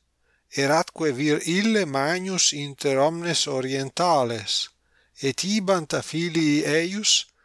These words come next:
et faciebant convivium per domos, unus quisque in die suo. Et mittentes vocabant tres sorores suas, ut comederent et biberent cum eis.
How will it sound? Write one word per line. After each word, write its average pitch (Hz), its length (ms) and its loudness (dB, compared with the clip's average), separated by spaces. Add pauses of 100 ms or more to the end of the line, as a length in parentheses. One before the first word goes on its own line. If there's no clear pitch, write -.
(240)
et 143 140 -8
faciebant 180 880 0
convivium 175 840 -2
per 135 300 0
domos, 180 640 0 (480)
unus 214 420 0
quisque 202 460 -4 (180)
in 156 160 -6
die 156 400 2
suo. 113 540 -2 (520)
Et 143 280 -2
mittentes 180 800 -4 (100)
vocabant 165 800 0 (100)
tres 151 520 2 (100)
sorores 180 1000 2
suas, 139 680 -2 (460)
ut 165 180 -6
comederent 185 800 2
et 123 220 0
biberent 160 680 0
cum 139 240 -4
eis. 117 560 0